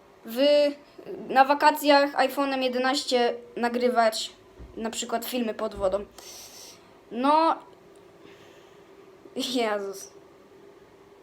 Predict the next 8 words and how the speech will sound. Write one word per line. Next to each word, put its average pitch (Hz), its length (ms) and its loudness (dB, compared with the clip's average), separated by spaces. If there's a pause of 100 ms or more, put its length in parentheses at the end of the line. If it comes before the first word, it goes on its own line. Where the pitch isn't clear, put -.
(1300)
Teraz 247 280 6
go 233 200 -4 (520)
wsadzę 220 320 -8
do 214 140 -4
ryżu, 247 420 -6 (160)
na 214 100 -6
pewno. 208 360 -8 (4000)
Co? 254 200 0